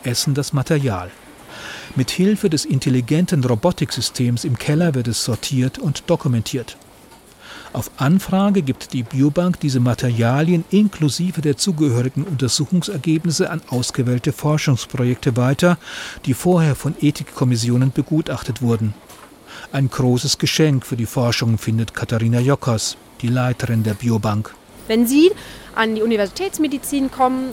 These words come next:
Speaker 2: und mit einer Diagnose, und dann geben Sie Material in die Biobank und dann kommen Sie zwei Jahre später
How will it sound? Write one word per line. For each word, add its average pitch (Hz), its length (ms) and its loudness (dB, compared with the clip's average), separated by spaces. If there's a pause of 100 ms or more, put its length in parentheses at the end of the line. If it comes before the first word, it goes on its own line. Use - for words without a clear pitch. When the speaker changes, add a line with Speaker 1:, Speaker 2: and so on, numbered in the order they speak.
Speaker 2:
und 214 320 -4
mit 208 120 -4
einer 208 280 -2
Diagnose, 294 720 -2 (340)
und 220 260 -2
dann 208 140 -2
geben 240 240 2
Sie 220 120 0
Material 196 380 0
in 180 120 -4
die 208 100 -6
Biobank 302 560 2 (320)
und 247 80 -4
dann 214 140 0
kommen 247 240 4
Sie 214 280 -2 (100)
zwei 196 200 -4
Jahre 196 240 0
später 285 600 0